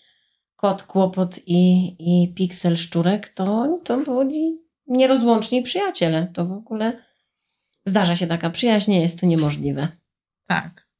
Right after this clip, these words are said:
Speaker 2: Ja też pamiętam, że na początku to się bałam sprzątać klatkę przy moich kotach, czy klatkę, e, szczurków,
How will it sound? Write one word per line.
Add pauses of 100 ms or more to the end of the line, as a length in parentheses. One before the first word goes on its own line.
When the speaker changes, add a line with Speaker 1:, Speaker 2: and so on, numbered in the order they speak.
(140)
Speaker 2:
Ja
też
pamiętam,
że
na
początku
to
się
bałam (120)
sprzątać
klatkę
przy
moich
kotach, (260)
czy
klatkę, (440)
e,
szczurków,